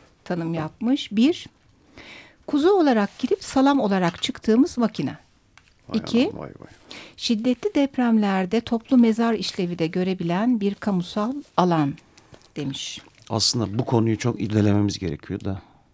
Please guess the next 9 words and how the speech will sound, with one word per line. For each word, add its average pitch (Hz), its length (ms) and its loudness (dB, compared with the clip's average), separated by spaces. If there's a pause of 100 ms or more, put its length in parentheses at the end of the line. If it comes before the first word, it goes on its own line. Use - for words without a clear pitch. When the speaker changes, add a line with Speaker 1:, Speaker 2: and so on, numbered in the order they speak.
(340)
Speaker 2:
Başka 107 340 4
bir 113 60 2
vak-, 92 340 -6
vakit - 240 -10
mimari 110 480 0
falan 110 260 -4
mı 123 100 -2
yapsaydık 87 500 -8
ya? - 100 -12